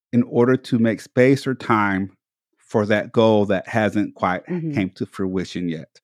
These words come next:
Speaker 2: And see, he
Speaker 1: What
Speaker 2: didn't
Speaker 1: are you going
Speaker 2: ask,
Speaker 1: to do about it?
Speaker 2: "What are you gonna think about? What are you gonna contemplate doing? What are you gonna maybe just," he asked, "What are you gonna do?" So stop
Speaker 1: What are
Speaker 2: playing
Speaker 1: you
Speaker 2: this
Speaker 1: gonna
Speaker 2: game
Speaker 1: do?
Speaker 2: with yourself.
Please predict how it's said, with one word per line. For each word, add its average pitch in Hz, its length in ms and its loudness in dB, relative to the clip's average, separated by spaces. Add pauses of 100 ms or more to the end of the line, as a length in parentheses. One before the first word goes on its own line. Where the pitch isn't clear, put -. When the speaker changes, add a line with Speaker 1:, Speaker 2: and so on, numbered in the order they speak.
Speaker 2:
And 208 200 -4
see, 240 240 0
he 240 100 0
Speaker 1:
What 226 40 2
Speaker 2:
didn't 139 260 6
Speaker 1:
are 120 40 2
you 104 160 2
going 107 140 4
Speaker 2:
ask, 104 100 -4
Speaker 1:
to 107 80 -6
do 101 140 -2
about 85 300 -6
it? - 80 -10
Speaker 2:
"What 220 200 -4
are 220 40 0
you 214 160 -2
gonna 202 240 -2
think 208 280 -4
about? 170 380 -4 (100)
What 190 160 -2
are 196 40 -2
you 202 120 0
gonna 185 160 -2
contemplate 196 680 -4
doing? 165 420 -6
What 208 180 -2
are 214 80 2
you 208 180 0
gonna 185 240 -2
maybe 190 440 0
just," 180 280 -6
he 233 260 0
asked, 202 280 0
"What 208 100 -4
are 202 40 -2
you 190 160 0
gonna 170 100 -2
do?" 170 460 -2 (240)
So - 120 -18
stop 208 260 0
Speaker 1:
What - 0 -
are - 40 -20
Speaker 2:
playing 254 160 4
Speaker 1:
you 262 60 6
Speaker 2:
this 226 80 -2
Speaker 1:
gonna 208 140 2
Speaker 2:
game 214 100 2
Speaker 1:
do? 214 40 0
Speaker 2:
with 202 140 -4
yourself. - 480 -10